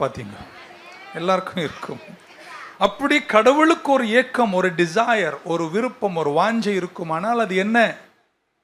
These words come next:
அப்படின்னு நான் சிந்திக்கிறேன். நிறைய பேர் பேசுனாங்கன்னா நேரா பேச மாட்டாங்க, சுத்தி வளைச்சே பேசுவாங்க.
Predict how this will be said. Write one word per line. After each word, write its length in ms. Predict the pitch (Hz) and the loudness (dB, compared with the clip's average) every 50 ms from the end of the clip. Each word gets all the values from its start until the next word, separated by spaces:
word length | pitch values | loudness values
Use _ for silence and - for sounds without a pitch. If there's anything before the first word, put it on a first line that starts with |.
| _ _ _ 151 | _ _ _ -4
அப்படின்னு 360 | 165 170 175 202 208 226 240 | -2 -2 0 0 0 0 2
நான் 260 | 226 208 196 180 160 135 | 2 2 2 2 0 -4
சிந்திக்கிறேன். 720 | - - 202 202 190 185 185 - - 151 123 113 117 - - _ _ _ _ _ _ _ _ _ _ _ _ _ _ _ _ _ _ _ _ _ - | -6 -4 -4 -2 -2 -2 -4 -4 -6 -6 -6 -6 -8 -14 -20 _ _ _ _ _ _ _ _ _ _ _ _ _ _ _ _ _ _ _ _ _ -2
நிறைய 300 | 175 214 240 254 247 - | 0 2 2 2 0 0
பேர் 240 | - 254 262 254 - - | 2 2 2 2 2 2
பேசுனாங்கன்னா 540 | 247 254 233 - 226 220 214 208 208 220 220 | 2 2 2 0 0 0 0 0 0 0 0
நேரா 280 | 214 226 226 233 233 | 4 4 6 6 4
பேச 260 | 226 233 208 202 - | 4 2 0 0 2
மாட்டாங்க, 300 | 190 175 160 156 151 143 | 0 0 0 0 0 -2
சுத்தி 300 | 135 - 233 226 - 254 | -2 -4 -4 -4 -2 2
வளைச்சே 540 | 233 220 208 202 208 208 208 202 208 208 175 | 2 2 2 2 2 0 0 0 0 -2 -4
பேசுவாங்க. 320 | - - 147 123 104 101 | -2 -4 -8 -8 -10 -14